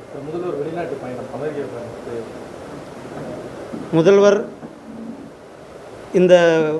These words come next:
Speaker 2: முதலீடு பத்தி ஒரு வெள்ளை அறிக்கை வெளியிட வேண்டும். எவ்வளவு முதலீடுகள் ஏற்கனவே ஸ்பெயின்ல கொண்டு வந்தார், துபாய் போனார், அதனுடைய இது எல்லாமே இன்னைக்கு எவ்வளோ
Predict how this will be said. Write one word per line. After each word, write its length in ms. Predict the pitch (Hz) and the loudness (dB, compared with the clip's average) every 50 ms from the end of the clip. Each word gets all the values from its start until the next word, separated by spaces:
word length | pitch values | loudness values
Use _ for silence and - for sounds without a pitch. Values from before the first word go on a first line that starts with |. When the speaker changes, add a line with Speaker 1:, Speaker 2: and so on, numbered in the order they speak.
| 160 - - - - - - - - 175 | -6 -8 -16 -20 -20 -20 -20 -12 -6 -4
Speaker 2:
முதலீடு 400 | 165 170 190 196 202 196 180 185 190 185 185 180 | 0 2 6 8 8 8 8 6 4 4 2 -2
பத்தி 220 | 165 170 - 196 208 180 170 | -2 2 2 4 4 6 4
ஒரு 140 | 170 156 156 151 143 139 156 - - - - - - 143 | 6 6 6 4 4 0 -2 -6 -10 -16 -18 -12 -4 -2
வெள்ளை 200 | 151 156 165 160 | 0 2 4 4
அறிக்கை 220 | 156 156 156 156 151 143 | 4 4 2 2 0 2
வெளியிட 260 | 139 143 143 135 135 131 | 2 2 2 2 2 2
வேண்டும். 280 | 131 123 123 123 131 156 - - - - - - - - - - - - - - - - - - - - 151 | 2 -2 -2 -4 -4 -6 -10 -14 -18 -20 -18 -18 -18 -18 -18 -18 -18 -18 -18 -18 -18 -18 -18 -16 -2 2 4
எவ்வளவு 260 | 156 160 165 160 151 147 151 180 - - - - - - - - - - - - - - 156 | 6 8 6 6 4 2 0 -4 -8 -12 -18 -20 -20 -20 -20 -20 -20 -20 -20 -18 -10 -4 0
முதலீடுகள் 460 | 156 156 165 165 156 156 147 151 147 151 | 4 6 6 6 6 6 4 4 2 2
ஏற்கனவே 300 | 151 147 - 151 160 160 160 | 2 2 2 2 2 0 -2
ஸ்பெயின்ல 360 | - - 160 156 156 156 156 147 - | 2 2 2 4 4 2 0 0 -2
கொண்டு 180 | 160 143 143 143 | -2 -2 0 0
வந்தார், 280 | 143 139 131 135 131 139 - - - - - - - - - - - - 135 | 0 0 0 -2 -2 -4 -6 -10 -14 -14 -14 -16 -14 -14 -14 -14 -12 -4 -4
துபாய் 340 | 143 139 160 160 160 160 160 | 4 6 6 6 6 4 2
போனார், 300 | 147 147 147 143 135 147 180 - - - - - - - - - - - - - - 139 | -2 -2 0 -2 -2 -4 -8 -12 -18 -20 -20 -20 -20 -20 -20 -20 -18 -20 -20 -12 -4 0
அதனுடைய 360 | 147 151 170 170 170 165 165 160 156 156 151 | 4 4 6 6 8 8 8 8 6 6 4
இது 120 | 147 175 190 190 165 | 4 6 6 6 6
எல்லாமே 280 | 170 175 180 185 196 202 180 | 4 2 4 4 4 4 4
இன்னைக்கு 220 | 160 165 160 135 156 | 4 2 2 2 0
எவ்வளோ 160 | 151 156 160 | 2 2 2